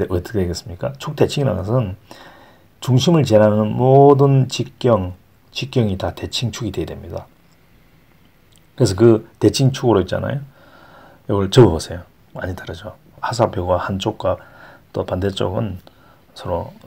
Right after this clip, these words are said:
반대 방향이 되죠. 그래서 이건 대칭 조건을 만족하지 않습니다. 자, 그리고 대칭적인 평창과 수축,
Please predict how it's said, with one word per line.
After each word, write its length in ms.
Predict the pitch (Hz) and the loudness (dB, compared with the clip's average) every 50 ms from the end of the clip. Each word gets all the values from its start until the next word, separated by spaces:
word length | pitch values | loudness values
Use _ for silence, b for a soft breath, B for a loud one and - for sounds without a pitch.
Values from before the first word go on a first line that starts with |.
| - - | -16 -10
반대 260 | - 90 85 85 95 | -8 -8 -4 -4 -4
방향이 260 | 87 87 87 85 80 80 | -4 -4 -6 -8 -10 -12
되죠. 340 | - - 85 90 92 92 - - _ _ _ _ _ _ _ _ | -14 -16 -16 -14 -16 -16 -18 -20 _ _ _ _ _ _ _ _
그래서 320 | - - 92 87 90 87 | -10 -10 -8 -8 -8 -8
이건 160 | 87 87 85 | -6 -8 -10
대칭 640 | - - - - - 104 92 90 87 85 82 85 95 - B B B B B _ - - 95 | -10 -10 -10 -8 -6 -4 -4 -4 -6 -6 -8 -10 -12 -14 B B B B B _ -10 -10 -10
조건을 300 | - - 113 - - 90 | -6 -6 -6 -6 -4 -6
만족하지 380 | 87 92 95 92 87 - 92 90 | -4 -4 -4 -4 -6 -8 -8 -8
않습니다. 480 | 85 87 87 - 107 92 92 87 92 - - _ _ _ _ _ _ _ _ _ _ _ b b b b b b b b b b b b b b b b b b _ _ _ _ _ _ _ _ _ | -6 -6 -6 -6 -8 -8 -8 -12 -14 -16 -20 _ _ _ _ _ _ _ _ _ _ _ b b b b b b b b b b b b b b b b b b _ _ _ _ _ _ _ _ _
자, 160 | - - 131 | 4 4 4
그리고 680 | 135 160 160 160 127 110 120 147 151 135 - 127 127 131 | 6 6 6 8 8 8 8 6 6 4 2 2 0 4
대칭적인 1400 | - 131 131 120 - - - - - 170 165 165 160 160 160 160 160 156 156 151 143 156 147 139 139 156 156 147 135 - | 4 2 2 2 0 -4 -6 -2 0 0 0 2 2 2 2 4 4 4 2 4 4 4 4 4 2 2 0 0 -2 -4
평창과 640 | - - 160 156 139 139 - - 113 104 95 92 | -2 0 0 0 0 -2 -4 -4 -4 0 0 0
수축, 460 | 85 - - 101 - - - 82 - | -2 -2 -4 -6 -6 -6 -8 -10 -10